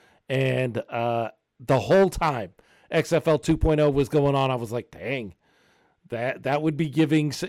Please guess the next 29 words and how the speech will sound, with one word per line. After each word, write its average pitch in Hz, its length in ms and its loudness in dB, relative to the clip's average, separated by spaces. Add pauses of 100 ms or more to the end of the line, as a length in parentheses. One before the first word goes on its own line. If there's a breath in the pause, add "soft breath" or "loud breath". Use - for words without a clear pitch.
'cause 185 160 2
nobody 262 300 6
gave 185 240 2
San 175 180 2
Antonio 147 340 0
a 139 60 2
run 131 200 0
for 135 120 -4
their 120 120 -2
money 117 260 -4
in 117 60 -4
the 113 160 -6
A 104 180 -6
A 101 80 -10
F. - 200 -20
Like, 147 280 -4 (420 soft breath)
we 190 160 4
were 175 460 6
the, 143 560 0
the 151 120 0
cream 143 280 0
of 127 80 -2
the 110 80 -12
crop. - 300 -12 (300)
There 165 100 2
just 165 200 -2
wasn't 175 280 4
anybody 135 320 -2
close. - 500 -10